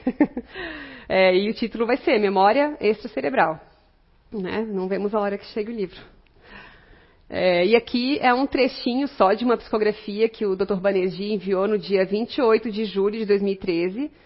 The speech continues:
numa sessão de, de psicografia pública que tinha aqui na casa.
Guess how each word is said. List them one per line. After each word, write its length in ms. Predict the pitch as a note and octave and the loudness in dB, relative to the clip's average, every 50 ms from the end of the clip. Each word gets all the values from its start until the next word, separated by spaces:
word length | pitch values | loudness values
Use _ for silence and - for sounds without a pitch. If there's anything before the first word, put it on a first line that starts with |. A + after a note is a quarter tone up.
| _ _ _ _ _ _ - | _ _ _ _ _ _ -6
numa 180 | G#3 G3+ G3+ G3+ | -4 -2 -2 -2
sessão 380 | G3+ A3 G#3 G#3 - G3+ F#3+ F#3+ | 0 -2 -4 0 0 0 0 0
de, 180 | - - F#3+ | -4 -6 -10
de 220 | F3 F#3 G3 G3 F#3+ | -6 -6 -6 -6 -6
psicografia 480 | - - G#3 G3 F#3 F#3+ - A3 G#3 | -4 -4 -2 -2 -2 0 0 0 0
pública 580 | - - F#3+ F3+ A3+ G#3 A#3 B3+ - D4 D#4+ D#4+ - | 0 -2 -2 -2 -2 -2 -6 -4 -4 -4 -4 -6 -10
que 80 | - - | -18 -12
tinha 180 | - - F#3 | -6 -4 -4
aqui 120 | F3 - G3 | -4 -4 -4
na 100 | G3 F#3 | -6 -6
casa. 480 | - - E3+ E3 F3 F#3 A3 C#4 E4 | -2 -2 -2 -2 -2 -2 -6 -8 -8